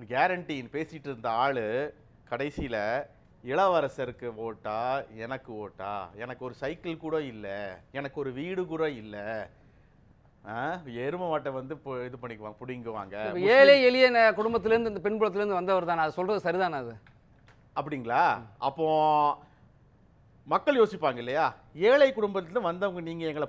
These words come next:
Speaker 1: பார்க்கறதே இல்லையே சார். ராகுல் காந்தி வந்து இலவச வந்தாலும் வந்து இறங்கி வந்து எங்களை பார்க்கறாரு, எங்க கூட கு-, தோள்ல கை போட்டு பேசுறாரு, எங்க கூட நின்னு வேலை செய்றாரு, எல்லாமே செய்றாரு, அப்ப எங்களுக்கு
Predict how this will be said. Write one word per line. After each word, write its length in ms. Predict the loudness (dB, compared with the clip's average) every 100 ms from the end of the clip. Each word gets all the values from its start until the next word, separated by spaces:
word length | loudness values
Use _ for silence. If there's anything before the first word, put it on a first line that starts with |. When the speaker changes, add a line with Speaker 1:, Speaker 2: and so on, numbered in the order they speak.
| 0
Speaker 1:
பார்க்கறதே 440 | 0 0 -4 -4
இல்லையே 360 | -4 -4 -8 -10
சார். 580 | -8 -4 -2 -2 -6 -20 _
ராகுல் 280 | 2 4 4
காந்தி 320 | 4 2 0
வந்து 300 | -4 -4 -4
இலவச 360 | -4 0 2 2
வந்தாலும் 240 | 0 -4
வந்து 180 | -4 -4
இறங்கி 280 | -2 -2 -4
வந்து 180 | -4 -2
எங்களை 140 | -2
பார்க்கறாரு, 760 | -2 -4 -2 -4 -2 -2 -2 -4
எங்க 140 | -8
கூட 180 | -4 -4
கு-, 200 | -4 -6 -2
தோள்ல 260 | 0 0
கை 140 | 0 -2
போட்டு 320 | -2 -6 -6
பேசுறாரு, 560 | -6 -4 -4 -2 -4 -4 -12
எங்க 160 | -10 -10
கூட 220 | -4 -4
நின்னு 180 | -2 -4
வேலை 240 | -2 -2
செய்றாரு, 600 | -2 -4 -6 -6 -4 -4 -6 _ -10
எல்லாமே 460 | -2 2 2 2
செய்றாரு, 640 | -2 -2 -4 -4 -4 -6 -8 -8
அப்ப 220 | -6 -2
எங்களுக்கு 360 | -2 -4 -8